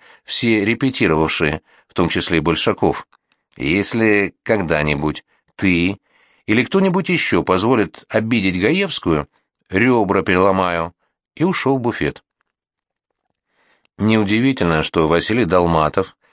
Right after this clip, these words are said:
помимо актерства он баловался сочинительством, вывел своего приятеля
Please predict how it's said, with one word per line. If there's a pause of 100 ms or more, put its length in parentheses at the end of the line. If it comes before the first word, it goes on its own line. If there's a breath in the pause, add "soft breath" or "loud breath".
(200)
помимо
актерства
он
баловался
сочинительством, (480 soft breath)
вывел
своего
приятеля